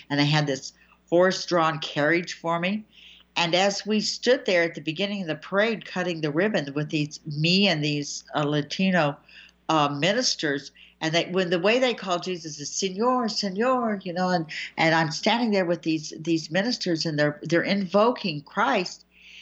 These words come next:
And I'm telling you, I felt energy coming up through the soles of my feet and all the way through my body. I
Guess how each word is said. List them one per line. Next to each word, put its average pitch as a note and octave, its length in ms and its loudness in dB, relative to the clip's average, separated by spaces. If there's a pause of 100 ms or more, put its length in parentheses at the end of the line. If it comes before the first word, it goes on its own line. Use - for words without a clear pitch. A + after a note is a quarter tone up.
(160)
And D#3+ 100 0
I'm D#4 300 0
telling B3 400 -4
you, D#3+ 260 -6
I B3+ 220 2
felt G#3+ 360 0
energy G3 500 -2
coming B3 420 -4
up - 180 -2
through F3 140 -4
the D#3 100 -6
soles B3 420 -4
of A3 80 -4
my F#3+ 140 2
feet G3+ 340 -4
and D3+ 80 -10 (100)
all A3+ 200 4
the A3 60 -2
way F#3+ 120 0
through E3+ 220 -10
my D#3 160 -2
body. E3+ 380 -2
I C3 80 -2